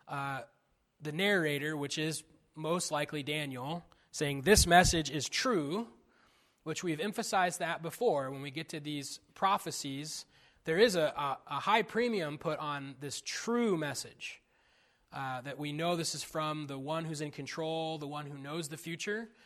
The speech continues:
So these predictions are true and trustworthy. And then the second half of that phrase is a little confusing. Uh, I'm reading from New King James, so if you had a pew Bible,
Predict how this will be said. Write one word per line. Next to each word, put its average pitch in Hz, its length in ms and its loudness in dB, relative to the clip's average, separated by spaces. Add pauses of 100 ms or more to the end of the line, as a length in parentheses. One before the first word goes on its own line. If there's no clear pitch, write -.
(140)
So - 120 -8
these 151 160 -4
predictions 156 560 -4
are 147 180 -2
true 175 440 0
and 143 120 -4
trustworthy. 190 640 2 (920)
And 165 160 4
then 175 300 6
the 160 80 4
second 277 320 12
half 175 200 6
of 170 60 2
that 131 160 4
phrase 156 320 2
is 139 240 0
a 139 80 -4
little 180 240 4
confusing. 143 720 -2 (240)
Uh, 139 200 -2
I'm 185 200 6
reading 165 260 6
from 143 340 -4
New 160 140 0
King 147 300 12
James, 139 480 -6
so - 280 -6
if 135 140 -10
you 143 60 -6
had 143 120 -4
a 127 60 -8
pew 170 240 -4
Bible, 139 500 -2